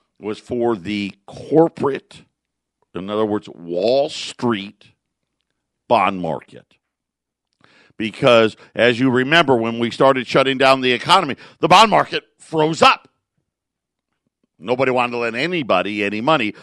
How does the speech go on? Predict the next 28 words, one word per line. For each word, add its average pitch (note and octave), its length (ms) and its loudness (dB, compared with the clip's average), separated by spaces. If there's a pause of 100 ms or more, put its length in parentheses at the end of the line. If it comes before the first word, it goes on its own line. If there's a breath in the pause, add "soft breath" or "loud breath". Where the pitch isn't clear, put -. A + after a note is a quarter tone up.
(140)
And A#2+ 200 0
as C3 280 4
I've B2+ 300 4
educated D#3+ 720 0
all G#2 240 2
of G2 80 -6
you, G#2+ 160 -8
the, A#2 380 -12 (100)
the B2 160 -4
amount D3 420 0
of B2+ 200 -2
zombie D3 580 2
companies A#2 800 -2 (400 loud breath)
that, C3 320 4
that C3 260 4
plague E3 680 2
the C#3+ 200 0
S E3 200 -2
and B2+ 100 -8
P D3 220 -4
five B2 320 0
hundred, C3 440 0
it, B2 220 -4
it, B2 240 -2
it's B2 220 -8
incredible. B2+ 840 -2 (1300)
So A2+ 120 -6
they, A#2 320 0